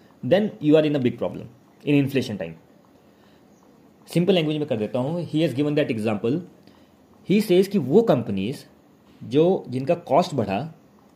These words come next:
तो उन्होंने अपना सेल प्राइस बढ़ा दिया और उनकी सेल में कोई इफेक्ट नहीं हुआ। तो क्या होगा कि आपका आज हंड्रेड रुपीज कॉस्ट थी,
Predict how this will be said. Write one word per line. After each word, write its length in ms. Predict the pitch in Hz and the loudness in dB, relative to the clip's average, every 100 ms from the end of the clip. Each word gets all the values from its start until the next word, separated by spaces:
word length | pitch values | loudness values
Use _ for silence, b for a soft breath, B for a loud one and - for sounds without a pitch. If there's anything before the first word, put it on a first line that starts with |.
| _ - | _ -6
तो 80 | 160 | -2
उन्होंने 180 | 170 185 | 2 2
अपना 160 | 180 | 0
सेल 400 | 180 - 175 240 | -2 0 4 4
प्राइस 260 | 202 175 143 | 4 2 2
बढ़ा 220 | 117 104 | 0 0
दिया 400 | 95 98 131 180 b b b b | -2 -2 -2 -6 b b b b
और 120 | 143 | 0
उनकी 340 | - 202 202 240 | 0 0 2 2
सेल 280 | 196 202 | 4 4
में 80 | 214 | 4
कोई 140 | 226 233 | 4 2
इफेक्ट 260 | 190 - | 2 -2
नहीं 100 | 127 | -4
हुआ। 200 | 85 73 - _ - b b b b b | -4 -8 -14 _ -20 b b b b b
तो 80 | 160 | 0
क्या 200 | 202 233 | 4 4
होगा 480 | 143 104 104 160 - _ _ | 2 0 -2 -4 -10 _ _
कि 60 | 143 | -2
आपका 300 | 147 - 175 | -2 2 2
आज 180 | 165 - - | 0 -4 -6
हंड्रेड 240 | 143 180 | 0 2
रुपीज 260 | 170 180 175 | 2 0 -2
कॉस्ट 340 | - 135 143 | -2 -2 -2
थी, 280 | - 139 160 | -2 -4 -2